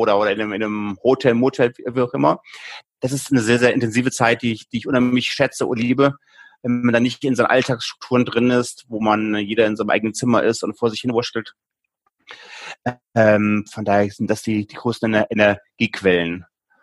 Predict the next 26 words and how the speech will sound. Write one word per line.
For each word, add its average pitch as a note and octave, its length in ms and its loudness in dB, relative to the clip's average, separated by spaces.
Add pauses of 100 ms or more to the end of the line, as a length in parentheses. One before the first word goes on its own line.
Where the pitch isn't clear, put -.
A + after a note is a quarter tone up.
(880)
Ähm, G#2+ 580 2
was A2 200 0
ich - 240 -6
auch A#2 320 4
immer B2+ 220 4
als B2 160 -2
Energiequelle A#2 600 -2
hatte, A2+ 240 -2
das A2+ 160 -2
ist A2+ 120 -8
aber, A2 180 2
aber, G#2+ 380 0
aber, G#2+ 200 -4
aber F#2 120 2
auch A2 120 2
zeitlich B2 360 -2
immer A#2+ 160 0
ein A2+ 80 -2
bisschen A2+ 260 -10
schwierig, B2+ 480 0 (240)
ist A#2+ 160 -4
das A#2 120 -4
Thema A#2 180 2
wirklich - 200 -8
auch - 120 -8
Stille, F3+ 440 4